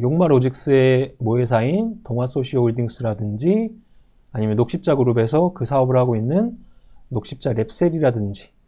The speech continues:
이런 식으로 왔다 갔다. 뭐 대한과학, 일신바이오, 뭐 세윤메디칼 등등등, 태경케미컬 그런 테마를 형성했었죠.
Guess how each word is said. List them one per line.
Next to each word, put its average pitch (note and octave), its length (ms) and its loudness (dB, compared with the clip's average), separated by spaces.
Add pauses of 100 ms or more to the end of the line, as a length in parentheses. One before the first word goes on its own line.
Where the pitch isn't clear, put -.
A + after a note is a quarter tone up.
(440)
이런 B2 220 0
식으로 C3+ 400 2
왔다 A#2+ 400 -2
갔다. - 360 -10 (1200)
뭐 G#2 400 -4
대한과학, A#2 760 0
일신바이오, A#2 1120 0 (720)
뭐 G#2 480 -10 (760)
세윤메디칼 D#3+ 1040 2 (540)
등등등, B2 720 0 (200)
태경케미컬 D#3+ 1040 -2 (680)
그런 B2 200 -6
테마를 D3+ 320 -2
형성했었죠. D#3 840 -4